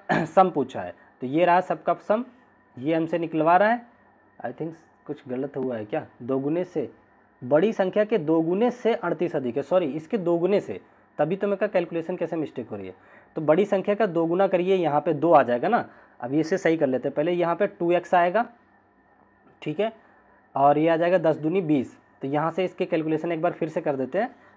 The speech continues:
sorry for my mistake, ये मैंने पढ़ने में थोड़ा सा भूल कर दिया, but आप लोग, अ, एक बार में देखेंगे तो आपको चीज़ें क्लियर हो जाएंगी,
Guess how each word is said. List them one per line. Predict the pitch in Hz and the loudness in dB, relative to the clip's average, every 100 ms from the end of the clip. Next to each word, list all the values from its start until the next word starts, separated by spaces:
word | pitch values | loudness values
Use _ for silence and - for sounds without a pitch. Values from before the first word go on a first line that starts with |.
| _ | _
sorry | 147 160 | 0 2
for | 170 156 | 0 -2
my | 139 | -2
mistake, | 143 156 - 185 | -2 -4 -6 -6
ये | 160 | -4
मैंने | 147 151 | -2 -4
पढ़ने | 156 131 135 | -2 -4 -2
में | 151 | -4
थोड़ा | 156 147 143 | -2 0 0
सा | 151 | 0
भूल | 123 135 | -4 -4
कर | 135 | -6
दिया, | 131 160 - _ _ _ _ _ _ _ _ _ _ | -4 -6 -6 _ _ _ _ _ _ _ _ _ _
but | 131 147 | -2 2
आप | 170 | 4
लोग, | 180 202 190 - | 4 0 -2 -2
अ, | 151 147 147 151 | 2 4 2 0
एक | 160 | 0
बार | 170 175 | 2 2
में | 180 | 0
देखेंगे | 170 180 190 | -2 -2 -2
तो | 202 | 0
आपको | 180 - | 0 -2
चीज़ें | 196 180 190 | -4 -4 -6
क्लियर | 180 156 139 | -2 0 2
हो | 104 | -2
जाएंगी, | 95 98 | -8 -14